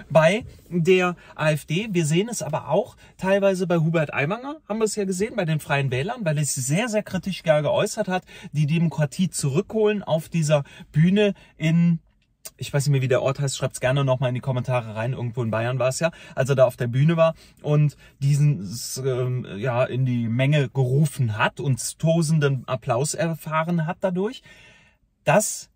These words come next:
wurde ihm und wird ihm ja heute noch sehr, sehr zur Last gelegt. Und da muss man sich mal vorstellen, was denn? Also unfassbar, was da gemacht wird. Und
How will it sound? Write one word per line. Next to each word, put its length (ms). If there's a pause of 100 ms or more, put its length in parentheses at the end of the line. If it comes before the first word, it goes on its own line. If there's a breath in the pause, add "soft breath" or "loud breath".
(140)
wurde 240
ihm 260
und 220
wird 180
ihm 120
ja 120
heute 320
noch 160
sehr, 300
sehr 160
zur 180
Last 300
gelegt. 400 (380)
Und 100
da 80
muss 200
man 100
sich 180
mal 100
vorstellen, 640 (100)
was 380
denn? 280 (220)
Also 200 (160)
unfassbar, 720
was 180
da 120
gemacht 360
wird. 160 (500 loud breath)
Und 380